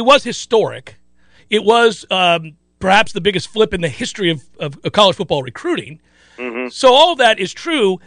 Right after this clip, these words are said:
Speaker 1: but I think it signals something bigger a-,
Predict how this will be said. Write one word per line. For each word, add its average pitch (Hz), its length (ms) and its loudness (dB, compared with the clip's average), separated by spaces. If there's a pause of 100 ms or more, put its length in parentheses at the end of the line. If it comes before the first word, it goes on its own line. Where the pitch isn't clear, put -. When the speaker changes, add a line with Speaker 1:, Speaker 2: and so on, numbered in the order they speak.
(100)
Speaker 1:
but 247 100 2
I 294 80 6
think 359 160 2
it 311 80 -4
signals 285 560 0
something 196 460 -2
bigger 170 480 2 (340)
a-, 190 400 0